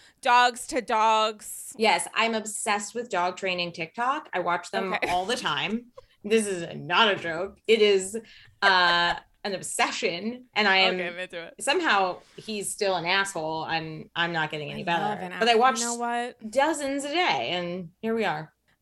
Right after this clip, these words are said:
Speaker 1: I love an asshole, so maybe it's the dog for me. If my building allowed literally any animals, I would have thirty to forty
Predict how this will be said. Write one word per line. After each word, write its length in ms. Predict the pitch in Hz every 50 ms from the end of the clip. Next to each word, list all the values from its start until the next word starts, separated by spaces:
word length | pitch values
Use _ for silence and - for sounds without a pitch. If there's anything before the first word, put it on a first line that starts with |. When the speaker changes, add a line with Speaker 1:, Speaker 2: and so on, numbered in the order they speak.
| _ -
Speaker 1:
I 120 | 226 220 220
love 240 | 214 208 202 202 208
an 80 | 220 220
asshole, 560 | 208 196 202 208 202 - - 185 175 165 170
so 180 | - - 196 185
maybe 320 | 185 180 180 180 185 196 196
it's 120 | 196 -
the 80 | - 202
dog 300 | 180 202 175 180 165 -
for 100 | - 196
me. 120 | 196 196 -
If 160 | - - -
my 240 | 233 233 240 262 285
building 680 | 233 - 226 220 220 226 233 233 220 226 208 196 190 185 -
allowed 800 | 190 196 190 180 180 190 190 190 190 190 190 185 190 190 185 - -
literally 560 | 190 196 202 196 202 202 220 220 233 226 -
any 300 | 156 185 190 190 180 175
animals, 440 | 180 180 180 180 180 170 170 175 - -
I 200 | 180 175 180 190
would 180 | 185 208 220 208
have 760 | 185 190 190 180 180 175 175 175 175 170 170 175 - _ _ _ _ _ _ _ _ _ _ _
thirty 760 | _ - - - _ - 240 226 226 233 240 226 247 233 233 233
to 240 | 233 - - 208 190
forty 960 | - - - - 214 196 190 190 190 185 175 180 170 165 156 156 160 -